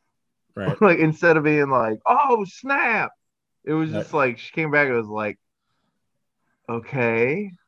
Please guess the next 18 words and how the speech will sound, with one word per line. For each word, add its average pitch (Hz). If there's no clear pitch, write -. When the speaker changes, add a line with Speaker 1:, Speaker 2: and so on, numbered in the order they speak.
Speaker 2:
Interesting." 127
<laughs> -
Speaker 1:
Yeah. 127
Yeah. 101
Um, 127
the, 143
I, 151
I 170
got 180
emotional 156
when 127
the, 113
with 120
the 107
re-, 127
reunion. 120
Speaker 2:
Sure. 156
Yeah. 208